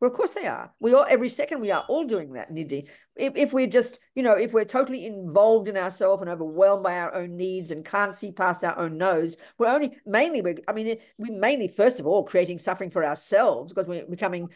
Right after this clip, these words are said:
more neurotic, more self-centered, and happiness will not come. And then, of course, on the basis of that, when it starts to become difficult in relationships,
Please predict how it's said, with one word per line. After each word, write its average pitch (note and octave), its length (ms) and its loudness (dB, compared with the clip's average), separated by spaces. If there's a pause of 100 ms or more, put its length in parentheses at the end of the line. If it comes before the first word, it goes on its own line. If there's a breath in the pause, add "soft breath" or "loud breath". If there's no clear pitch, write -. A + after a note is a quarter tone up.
(140 loud breath)
more G3 280 2
neurotic, E3+ 600 0 (160)
more F#3+ 280 4
self-centered, F3 580 -2
and D3+ 120 -12
happiness F3+ 420 -6
will F#3 240 -2
not D#3+ 240 -2
come. E3 500 -8 (240 loud breath)
And G3+ 140 -4
then, E4 140 6
of D#4 80 -2
course, B3 180 4
on F#3 100 0
the E3+ 160 -4
basis F#3+ 320 2
of D3+ 160 -10
that, D4 280 -2 (160 soft breath)
when G3+ 120 -6
it F#3 60 -10
starts F#3 260 0
to - 60 -8
become F3 300 -8
difficult C#4 400 -4
in E3+ 120 -6
relationships, E3 640 -2